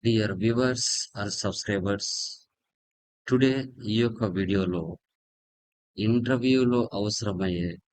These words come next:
interview questions and answers ఏవైతే ఉన్నాయో, ఈ వీడియోలో నేను క్లియర్గా ఎక్స్‌ప్లెయిన్ చేయడం జరుగుతుంది.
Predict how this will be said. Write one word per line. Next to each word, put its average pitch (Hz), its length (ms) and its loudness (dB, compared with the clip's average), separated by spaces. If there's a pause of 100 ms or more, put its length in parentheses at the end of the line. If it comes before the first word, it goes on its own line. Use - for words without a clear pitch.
(680)
interview 101 460 -2 (120)
questions 117 460 0 (140)
and 95 140 -4 (240)
answers 107 380 0 (120)
ఏవైతే 87 400 -4
ఉన్నాయో, 82 300 -4 (800)
ఈ 104 120 2 (120)
వీడియోలో 98 440 2 (140)
నేను 98 240 -4
క్లియర్గా 98 420 -2
ఎక్స్‌ప్లెయిన్ 101 420 -4
చేయడం 92 280 -4
జరుగుతుంది. 82 500 -6